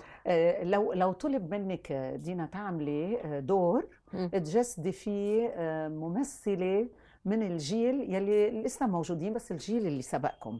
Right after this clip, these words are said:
Speaker 2: آه.
Speaker 1: جيل السينما ال-، الكبير، يعني،
Speaker 2: آه.
Speaker 1: جيل نحن بنقول له جيل الزمن ال-، الذهبي، أو ما
Speaker 2: آه.
Speaker 1: بعرف هيك، يعني، تسميات. مين بتختاري تلعبي،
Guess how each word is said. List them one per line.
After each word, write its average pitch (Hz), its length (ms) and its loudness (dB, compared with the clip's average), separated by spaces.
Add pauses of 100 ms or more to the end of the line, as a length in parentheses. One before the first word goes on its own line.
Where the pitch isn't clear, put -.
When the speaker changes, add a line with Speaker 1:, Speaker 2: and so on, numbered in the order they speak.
(180)
Speaker 2:
آه. 180 240 6
Speaker 1:
جيل 135 260 -2
السينما 147 440 -2
ال-، 107 320 -8
الكبير، 135 500 -2
يعني، 113 340 -6
Speaker 2:
آه. 190 180 2
Speaker 1:
جيل 139 160 -2 (360)
نحن 180 180 -4
بنقول 165 180 -4
له 160 80 0
جيل 170 220 -8
الزمن 151 420 -6
ال-، 131 240 -8 (500)
الذهبي، 135 720 -6
أو 127 120 -4
ما 151 60 0
Speaker 2:
آه. 185 160 2
Speaker 1:
بعرف - 340 -4
هيك، 143 160 -8 (220)
يعني، 117 360 -8
تسميات. 131 680 -6 (500)
مين 214 340 4
بتختاري 160 560 -2
تلعبي، 151 640 -2